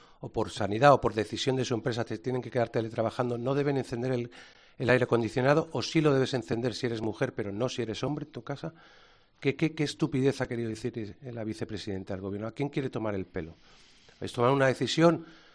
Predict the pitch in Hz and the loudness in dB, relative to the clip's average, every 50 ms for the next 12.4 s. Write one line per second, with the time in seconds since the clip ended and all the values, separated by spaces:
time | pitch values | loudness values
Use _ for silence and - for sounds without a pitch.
0 | _ _ _ _ _ - 92 87 90 87 - 92 98 - 104 - - 110 110 143 | _ _ _ _ _ -6 -4 -4 -2 -4 -2 -2 -2 -2 -2 0 0 2 6 6
1 | 160 165 175 190 214 202 - - _ _ _ _ _ - 104 95 - - 107 92 | 6 6 6 4 2 0 -2 -8 _ _ _ _ _ -2 -2 -2 -2 -4 -6 -6
2 | 87 113 117 120 123 127 135 151 151 - - - 120 110 110 - - 104 98 - | 0 2 2 2 4 2 2 2 0 0 -4 -4 -4 -4 -4 -6 -8 -10 -6 -4
3 | - 110 113 120 123 131 151 151 - - - 127 - - 101 101 135 170 165 135 | -2 0 0 2 2 0 0 -2 -2 -8 -12 -14 -4 -2 4 6 8 8 8 6
4 | 110 - 113 95 101 107 95 - 104 92 - 104 98 117 127 131 139 156 170 165 | 4 0 -4 -4 -2 -6 -6 -6 -6 -6 -4 0 4 4 6 6 6 4 0 -2
5 | - - - - - - - - - _ - 117 104 101 101 98 104 - - 104 | -6 -14 -20 -20 -20 -20 -20 -20 -16 _ -2 0 2 4 2 2 2 0 -2 -2
6 | 98 98 95 92 92 92 92 90 90 - - - 104 90 107 107 107 101 95 101 | 0 0 2 2 2 2 0 0 -2 -4 -4 -6 -4 -4 -2 -2 -2 -2 -2 -4
7 | 92 - - 143 151 165 151 104 - - - - - _ _ _ _ _ _ - | -6 -2 0 2 4 4 2 2 -2 -6 -14 -20 -20 _ _ _ _ _ _ -2
8 | 90 95 87 95 104 123 127 117 95 - - - _ _ _ _ 98 90 85 - | 0 0 0 2 4 4 4 2 0 -4 -12 -20 _ _ _ _ -10 -10 -6 -2
9 | 107 101 95 98 92 92 82 85 95 101 92 92 90 87 87 87 87 87 87 92 | -2 0 2 2 0 0 -2 -4 -4 -4 -4 -4 -4 -6 -6 -6 -6 -6 -6 -8
10 | 92 - - 101 90 92 95 110 110 101 98 104 98 98 - - 98 92 92 90 | -8 -4 -2 -2 0 2 2 2 2 2 2 0 -2 -2 -2 -4 -4 -4 -2 -2
11 | 101 104 110 107 107 - 98 90 92 107 101 - 92 101 101 - - 98 - - | -2 -4 -2 -4 -4 -4 -4 -4 -4 -4 -4 -6 -8 -8 -8 -6 -8 -6 -4 -6
12 | 92 92 101 101 101 98 110 110 | -4 -4 -4 -6 -4 -4 -6 -6